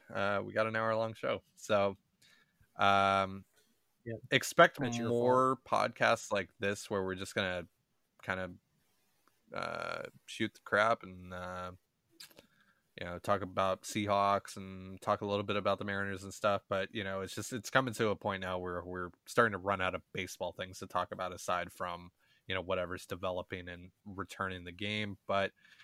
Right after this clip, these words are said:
Speaker 1: you know, it's possible we might have baseball back in a few weeks, um, with, uh, Spring Training Two, Electric Boogaloo, and, uh, the
Speaker 2: <laughs>
Speaker 1: eventual, um, s-, start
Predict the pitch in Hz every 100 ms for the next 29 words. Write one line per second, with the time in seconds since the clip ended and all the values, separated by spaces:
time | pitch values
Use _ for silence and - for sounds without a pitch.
0 | - _ 185 180 - 165 165 165 151 123
1 | 123 123 123 120 123 120 _ _ _ _
2 | _ 107 117 - 117 113 110 101 101 131
3 | - - _ _ _ _ _ 101 101 -
4 | 117 110 110 131 - - - _ _ 90
5 | 92 92 90 90 92 98 _ _ _ _
6 | _ _ _ 101 - - 95 92 - -
7 | - 104 107 - 107 101 98 - - 104
8 | 107 95 92 - - - 104 113 123 143
9 | 160 _ - - _ - _ _ - 92
10 | 90 90 90 90 90 90 92 92 92 -
11 | 98 92 98 - 95 90 92 - - 90
12 | 87 87 87 87 _ _ _ _ _ _
13 | _ _ _ _ - _ _ _ _ -
14 | - 98 98